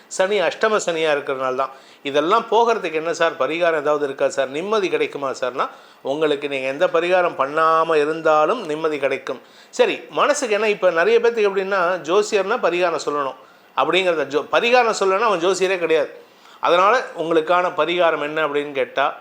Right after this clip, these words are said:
குலதெய்வ வழிபாடு பண்ணுங்க. காராம் பசுமாட்டுக்கு முடிஞ்ச வரைக்கும் அகத்திக்கீரை, வெல்லம், வேர்க்கடலை,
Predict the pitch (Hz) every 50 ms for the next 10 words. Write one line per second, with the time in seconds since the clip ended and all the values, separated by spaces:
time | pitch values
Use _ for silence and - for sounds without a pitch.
0 | - - - - _ _ _ _ - - 160 175 208 208 202 214 202 202 190 175
1 | 156 151 156 160 151 156 147 147 143 135 - 135 135 139 131 127 120 135 - -
2 | - - _ _ _ - 156 165 185 202 214 214 202 196 190 160 143 131 - 185
3 | 180 175 165 160 156 - 156 139 - - - 208 208 - - _ _ _ _ _
4 | 147 135 147 175 185 233 240 254 240 226 196 175 160 160 156 - 202 202 196 -
5 | - 135 135 165 190 185 - 185 170 160 156 151 143 151 190 - - - - -
6 | - - - _ - 117 123 160 175 196 208 208 208 214 226 220 - - - 135
7 | 160 185 180 180 - 170 160 156 139 131 123